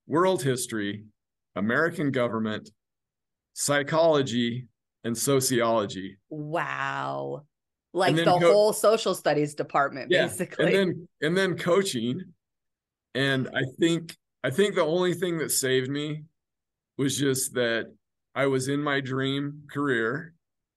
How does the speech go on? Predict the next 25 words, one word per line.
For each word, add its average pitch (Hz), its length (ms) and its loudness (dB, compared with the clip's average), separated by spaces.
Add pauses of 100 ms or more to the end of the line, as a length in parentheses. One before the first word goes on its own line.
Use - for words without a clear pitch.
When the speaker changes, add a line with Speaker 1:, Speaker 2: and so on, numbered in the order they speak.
(760)
Speaker 1:
I 135 80 0
had 120 420 0
a 117 200 0 (100)
very, 139 400 0
very 117 680 -4
supportive 113 800 -2 (240)
wife. 110 580 -2 (1160)
And 123 600 0 (800)
I 147 160 2
just 170 340 0
lived 139 680 0
off 127 340 0
of 113 260 -6
creating 131 920 0
rapport 120 960 0
with 110 220 -6
the 104 80 -4
kids. 101 540 -4 (540)
And 143 240 -2
I 139 40 2
Speaker 2:
Mm-hmm. 139 80 2
Speaker 1:
was 131 120 0
honest 139 440 2
with 107 160 -2
them. 101 320 -4